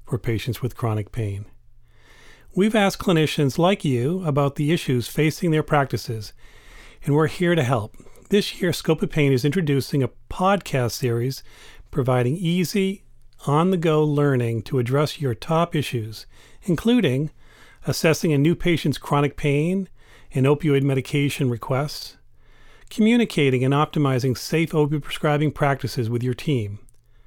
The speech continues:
initiating patient-provider agreements and urine drug testing, and managing aberrant medication-taking behaviors, assessing and responding to opioid misuse, managing patients prescribed opioids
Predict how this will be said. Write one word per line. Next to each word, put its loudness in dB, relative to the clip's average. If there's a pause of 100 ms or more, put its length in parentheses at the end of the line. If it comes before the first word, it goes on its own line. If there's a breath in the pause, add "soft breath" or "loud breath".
(880 soft breath)
initiating 2
patient-provider 0
agreements 0
and 2
urine 2
drug 0
testing, -4 (640 soft breath)
and 4
managing 2
aberrant 2
medication-taking 0
behaviors, -4 (560 soft breath)
assessing 0
and 2
responding 0
to -6
opioid 0
misuse, -2 (600 soft breath)
managing 2
patients 0
prescribed 0
opioids 0